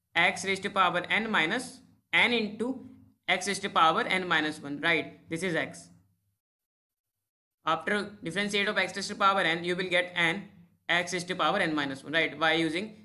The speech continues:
we will get the differentiation of y square with respect to x, it gives you eighteen, two times y, so it become eighteen y and dy by dx, right? Differentiation of y. So basically you will get the value of double derivative is this,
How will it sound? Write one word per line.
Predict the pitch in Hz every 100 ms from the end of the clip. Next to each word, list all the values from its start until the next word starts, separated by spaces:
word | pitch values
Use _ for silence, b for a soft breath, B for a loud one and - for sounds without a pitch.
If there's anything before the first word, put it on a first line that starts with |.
| B
we | 165
will | 175
get | 170 165 175 - -
the | 156
differentiation | 185 190 202 208 202
of | 196
y | 170 165 196
square | - 175 165
with | 165 165
respect | 165 - 175 -
to | 175 160 165 - _ _
x, | 165 165 165 -
it | 185 175 165
gives | 180 175
you | 226 269 B B -
eighteen, | 175 - 226 262 - - -
two | 247
times | 254 214 220 190
y, | 165 175
so | 190
it | 185
become | 185 190
eighteen | 175 180 240
y | 190
and | 170 180 220
dy | 175
by | 165 165
dx, | 160 135 127 165
right? | 151
Differentiation | 151 170 156 - 165
of | 175 165
y. | 135 123 - _ _ _ _
So | - 214
basically | 226 226 277 277
you |
will | 277 247
get | 226 208
the | 214
value | 214 208 247 220
of | 180 214 - - -
double | 190 240
derivative | 233 214 214 214 220
is | 226
this, | 226 262 -